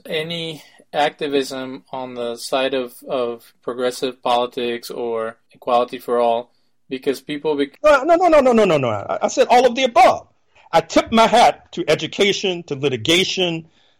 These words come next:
Speaker 2: to nonviolent protests. And then I brought up the international situation. You act like I'm just talking about the international situation.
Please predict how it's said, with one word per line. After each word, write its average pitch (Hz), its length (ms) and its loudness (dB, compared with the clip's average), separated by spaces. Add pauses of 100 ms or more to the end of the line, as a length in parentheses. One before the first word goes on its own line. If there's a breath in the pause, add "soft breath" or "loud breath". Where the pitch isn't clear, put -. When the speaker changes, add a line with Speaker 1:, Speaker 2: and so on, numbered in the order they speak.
(140)
Speaker 2:
to 143 80 -4
nonviolent 156 720 4
protests. 170 800 0 (640)
And 151 120 -2
then 214 160 6
I 208 100 6
brought 185 220 6
up 180 120 2
the 175 100 0
international 170 560 0
situation. 143 540 -2
You 156 100 2
act 170 140 4
like 151 160 6
I'm 139 100 2
just 143 160 -2
talking 143 180 2
about 139 180 0
the 147 40 -2
international 160 520 0
situation. 98 520 -10